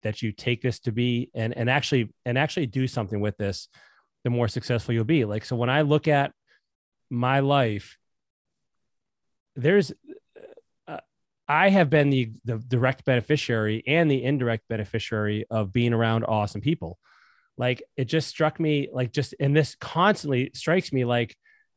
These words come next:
um, just yes-, just before this podcast, I got, I was introduced to this guy who runs the largest multifamily property, uh, group in the Phoenix,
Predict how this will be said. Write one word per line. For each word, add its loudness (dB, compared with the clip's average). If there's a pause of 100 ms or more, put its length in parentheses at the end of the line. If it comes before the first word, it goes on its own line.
(120)
um, -2 (840)
just 0
yes-, 4
just 0
before 2
this 2
podcast, -4
I -2
got, 0
I 0
was 0
introduced -2
to -8
this -4
guy 0 (580)
who 0
runs -2
the -2
largest 2
multifamily 0
property, -2 (380)
uh, 0
group 2 (280)
in 2 (340)
the -2
Phoenix, 0